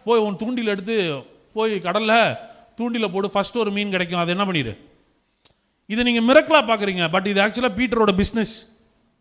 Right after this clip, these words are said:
பீட்டருக்கு இங்க ஒரு பிசினஸ் சீக்ரெட் சொல்லி கொடுக்குறாரு. "தம்பி, வலை போட்டு கொத்து கொத்தா நீ மீன் அள்ளினது வேண்டாம், இப்ப நான் ஒரு சீக்ரெட் சொல்லி தரேன். உ-, தூண்டில போடு, சிங்கிள் மீன் கிடைக்கும்,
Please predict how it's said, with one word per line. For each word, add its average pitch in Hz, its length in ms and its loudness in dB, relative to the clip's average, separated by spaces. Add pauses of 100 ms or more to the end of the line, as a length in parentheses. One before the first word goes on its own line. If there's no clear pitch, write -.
(260)
பீட்டருக்கு 254 300 4
இங்க 220 160 2
ஒரு 208 120 8
பிசினஸ் 247 340 4
சீக்ரெட் 220 300 2
சொல்லி 208 180 0
கொடுக்குறாரு. 196 560 2 (340)
"தம்பி, 240 580 2 (140)
வலை 220 300 6
போட்டு 269 440 2
கொத்து 285 360 0
கொத்தா 285 180 4
நீ 269 140 0
மீன் 262 220 2
அள்ளினது 247 340 2
வேண்டாம், 202 380 2 (180)
இப்ப 185 220 2
நான் 240 100 8
ஒரு 208 100 4
சீக்ரெட் 254 300 2
சொல்லி 214 220 -2
தரேன். 170 320 2
உ-, 180 480 -14
தூண்டில 285 440 4
போடு, 143 440 0 (400)
சிங்கிள் 302 520 2
மீன் 302 220 2
கிடைக்கும், 202 420 2